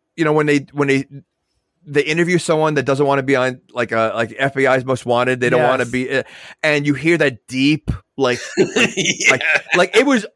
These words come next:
Speaker 1: it was overly deep. Like, they really
Speaker 2: Yeah.
Speaker 1: played the heat, you know, like, unbelievable. <laughs>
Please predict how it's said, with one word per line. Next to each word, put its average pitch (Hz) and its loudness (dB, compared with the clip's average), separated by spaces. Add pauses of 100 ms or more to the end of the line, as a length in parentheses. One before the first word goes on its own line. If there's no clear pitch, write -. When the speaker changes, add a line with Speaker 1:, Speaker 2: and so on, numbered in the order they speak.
Speaker 1:
it 240 2
was 277 4
overly 170 4
deep. 117 -4
Like, 123 0
they 214 2
really 208 4
Speaker 2:
Yeah. 175 -2
Speaker 1:
played 151 2
the 131 2
heat, 143 0
you 143 -2
know, 113 2
like, 107 -2 (100)
unbelievable. 120 -6
<laughs> - -20